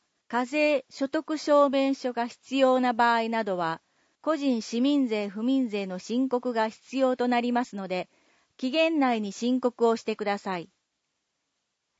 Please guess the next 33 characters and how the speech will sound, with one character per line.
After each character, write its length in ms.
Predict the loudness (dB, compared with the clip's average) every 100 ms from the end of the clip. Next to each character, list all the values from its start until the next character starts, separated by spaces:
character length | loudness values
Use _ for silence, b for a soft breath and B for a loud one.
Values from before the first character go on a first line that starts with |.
| _
期 140 | -4
限 260 | 0 2 2
を 80 | 0
過 160 | -4
ぎ 160 | -6 -6
て 300 | -4 -4 -2
提 240 | 0 0 0
出 200 | -6 -10
さ 180 | -4 -2
れ 120 | 0
た 120 | -2
場 220 | 0 0
合 60 | 0
は、 360 | 0 0 0 -6 _ _ _ -10
税 320 | -2 0 2
額 280 | 0 0 0
の 160 | 0
通 300 | 0 -2 -4
知 200 | -4 -2
や、 220 | 2 0 -2 _ _ _ _
新 340 | -8 -4 -2 0
年 260 | 0 0
度 140 | 0 -2
の 300 | -2 -4 -8 -12
課 180 | -8 0
税 360 | 2 2 0
所 220 | -6 -6 -2
得 300 | -2 -4 -4
証 320 | 2 4 4
明 240 | 4 2
書 160 | 0 -2
の 100 | -2
発 240 | -4 -8